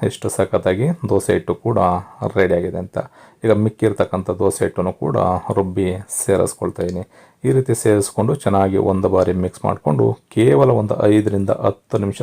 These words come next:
ಸಪರೇಟಾಗಿ ತೆಗೆದಿಟ್ರೆ ಸಾಕಾಗತ್ತೆ. ಇದಕ್ಕೆ ಯಾವುದೇ ರೀತಿ ಈನೋ ಆಗ್ಲಿ, ಸೋಡಾ ಆಗ್ಲಿ ಏನನ್ನು ಕೂಡ ಬೆರೆಸೋದಕ್ಕೆ ಹೋಗ್ಬೇಡಿ. ಅಕ್ಕಿನ ಸೇರಿಸಿ ರುಬ್ಬಿರೋದ್ರಿಂದ ಅದೇ ಗರಿಗರಿಯಾಗಿ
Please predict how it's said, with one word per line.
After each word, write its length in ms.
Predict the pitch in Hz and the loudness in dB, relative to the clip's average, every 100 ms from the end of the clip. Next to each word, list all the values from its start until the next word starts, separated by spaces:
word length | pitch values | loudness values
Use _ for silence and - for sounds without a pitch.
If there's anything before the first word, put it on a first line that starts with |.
| 127 | -2
ಸಪರೇಟಾಗಿ 520 | 107 117 117 - 95 87 | -2 -2 0 0 -2 -2
ತೆಗೆದಿಟ್ರೆ 480 | 92 101 92 120 98 90 - | -4 -4 -4 -2 -2 -2 -6
ಸಾಕಾಗತ್ತೆ. 640 | - 95 90 90 90 - 156 - - - - | -2 -2 0 -2 -2 -6 -8 -8 -20 -18 -6
ಇದಕ್ಕೆ 200 | 101 98 98 | -4 2 4
ಯಾವುದೇ 280 | 104 107 107 | 4 4 2
ರೀತಿ 240 | 101 - 120 101 | 0 -2 -4 -2
ಈನೋ 180 | 101 98 | 0 0
ಆಗ್ಲಿ, 180 | 98 110 131 | 0 -2 -2
ಸೋಡಾ 300 | 98 98 95 | 0 2 0
ಆಗ್ಲಿ 180 | 95 139 107 | -2 -2 0
ಏನನ್ನು 240 | 98 95 - | 0 -2 -4
ಕೂಡ 120 | 156 120 98 - 110 98 | 0 0 0 -4 -2 0
ಬೆರೆಸೋದಕ್ಕೆ 440 | 92 - 92 87 92 | 0 0 -2 0 -2
ಹೋಗ್ಬೇಡಿ. 340 | - 87 - - - - - | 0 -4 -4 -8 -20 -4 -2
ಅಕ್ಕಿನ 320 | 104 - 131 113 - | -2 0 0 0 0
ಸೇರಿಸಿ 280 | 101 101 101 | 0 2 2
ರುಬ್ಬಿರೋದ್ರಿಂದ 600 | 98 98 101 95 95 98 170 190 - | 4 4 4 2 0 2 0 0 0
ಅದೇ 140 | 95 113 95 | 2 2 4
ಗರಿಗರಿಯಾಗಿ 580 | 98 92 92 104 107 | 2 2 0 0 -2